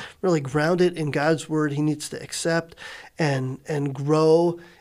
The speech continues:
in and, and, and build on God's word.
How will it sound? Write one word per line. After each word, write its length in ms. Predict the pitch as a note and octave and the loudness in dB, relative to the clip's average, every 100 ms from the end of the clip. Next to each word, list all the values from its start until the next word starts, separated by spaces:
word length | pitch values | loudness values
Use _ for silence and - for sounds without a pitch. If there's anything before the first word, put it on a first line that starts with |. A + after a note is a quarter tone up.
| _ | _
in 340 | F3+ F3 F3+ F3 | 0 4 4 2
and, 320 | C#3+ C3+ C3 | -2 -6 -6
and, 320 | D#3 C3 C3 C3 | -6 -4 -8 -8
and 220 | D3 C#3 | -8 0
build 340 | E3+ E3+ F3+ E3+ | 2 4 4 0
on 240 | E3 D#3 E3 | -4 -2 -2
God's 500 | D3+ D3+ D#3 D3 - | 0 0 0 -4 -4
word. 440 | D#3 C#3+ C#3+ | -2 0 -2